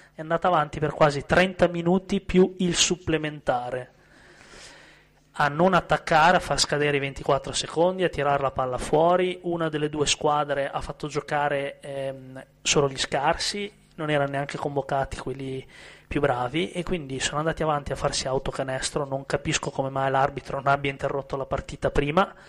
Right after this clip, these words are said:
perché a, a termini di regolamento, adesso non so se c'è qual-, qualche arbitro qui dentro,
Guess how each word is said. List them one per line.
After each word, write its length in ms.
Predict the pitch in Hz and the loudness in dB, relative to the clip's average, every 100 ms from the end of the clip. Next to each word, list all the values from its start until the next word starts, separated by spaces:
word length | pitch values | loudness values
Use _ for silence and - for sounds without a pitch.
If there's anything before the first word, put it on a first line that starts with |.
| - - | -20 -14
perché 320 | - - 139 | -10 -8 -8
a, 100 | - - | -10 -20
a 80 | - | -10
termini 420 | - 156 147 147 | 0 0 0 -4
di 80 | 147 | -2
regolamento, 800 | 143 139 139 143 147 139 - 127 | 0 4 4 2 -2 -2 0 0
adesso 260 | 131 - 139 | 0 -6 -6
non 100 | 127 | 0
so 120 | 151 | 2
se 140 | - | 2
c'è 40 | 151 | 0
qual-, 320 | 139 - - | -2 -4 0
qualche 320 | 160 151 160 | 2 4 4
arbitro 420 | 147 156 151 - | 4 4 2 2
qui 140 | 143 147 | 2 0
dentro, 420 | 151 147 139 | 0 0 0